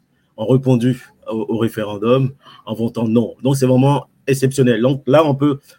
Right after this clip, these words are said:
on peut retenir ça. Deuxièmement, il a quand même réussi à former, euh, juste après des, euh, des Guinéens pour pouvoir prendre la relève.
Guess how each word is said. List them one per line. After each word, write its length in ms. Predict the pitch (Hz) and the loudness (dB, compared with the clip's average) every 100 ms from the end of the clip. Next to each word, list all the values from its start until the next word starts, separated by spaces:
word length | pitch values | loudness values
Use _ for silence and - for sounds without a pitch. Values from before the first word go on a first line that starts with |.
| _ | _
on 120 | 131 | -2
peut 100 | 139 | 2
retenir 420 | 147 135 127 123 | 2 4 2 2
ça. 140 | - 104 | 0 -4
Deuxièmement, 640 | 131 147 156 165 190 202 _ _ _ _ - _ | 0 0 2 2 0 -4 _ _ _ _ -20 _
il 160 | 127 | 0
a 80 | 160 | 2
quand 140 | 170 160 | 4 2
même 200 | 165 147 | 4 4
réussi 880 | 139 143 139 - 156 160 170 165 - | 4 2 0 -4 -4 -4 -6 -10 -10
à 360 | 127 135 147 160 | -4 0 0 -2
former, 680 | - - 139 135 147 160 160 | -4 -4 0 2 2 4 2
euh, 280 | 127 113 101 | 2 0 -4
juste 260 | 135 - | -8 -2
après 440 | 131 - 127 165 - _ _ _ | -2 2 0 0 -6 _ _ _
des, 340 | 113 123 127 120 | 2 4 4 4
euh, 320 | 117 113 107 | 2 -2 -2
des 140 | 120 | -2
Guinéens 460 | 120 131 127 131 160 | 2 4 4 2 0
pour 120 | 135 | -4
pouvoir 280 | 131 131 135 | -6 0 0
prendre 240 | 139 151 139 | 0 0 0
la 160 | 120 | 0
relève. 360 | 113 139 135 | 2 2 2